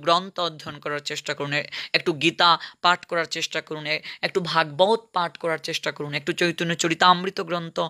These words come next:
অধ্যয়ন করার চেষ্টা করুন, অন্যান্য যে সকল ধর্মীয়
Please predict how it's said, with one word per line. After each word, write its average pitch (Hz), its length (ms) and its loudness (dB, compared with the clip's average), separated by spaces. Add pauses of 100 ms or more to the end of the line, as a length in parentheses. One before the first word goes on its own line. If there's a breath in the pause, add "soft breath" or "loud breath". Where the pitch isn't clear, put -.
(300 loud breath)
অধ্যয়ন 151 380 0
করার 147 200 0
চেষ্টা 147 340 -2
করুন, 143 220 -6
অন্যান্য 202 500 4
যে 175 80 0
সকল 185 320 -2
ধর্মীয় 185 420 2